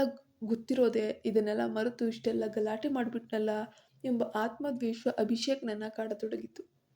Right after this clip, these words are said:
"ಇಂತಹ ಸಮಯದಲ್ಲಿ ದೂಷಣೆ ಮಾಡೋದನ್ನ ಬಿಡಿ ಅಮ್ಮ,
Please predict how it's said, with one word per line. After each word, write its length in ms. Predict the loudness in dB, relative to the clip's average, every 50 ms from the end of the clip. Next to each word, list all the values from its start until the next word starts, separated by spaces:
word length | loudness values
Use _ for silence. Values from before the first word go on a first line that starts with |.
| _ _ _ _ _ _ -20 -20 _ _ _ _ _ _ _ _ _ _ -4
"ಇಂತಹ 360 | -2 0 0 2 4 4 4
ಸಮಯದಲ್ಲಿ 720 | 4 6 6 6 6 6 6 6 6 6 6 6 6 4 4
ದೂಷಣೆ 340 | 0 -2 0 -2 -2 -2 0
ಮಾಡೋದನ್ನ 500 | 0 2 2 2 2 2 2 0 0 0
ಬಿಡಿ 280 | 0 0 2 4 4 4
ಅಮ್ಮ, 180 | 4 2 -2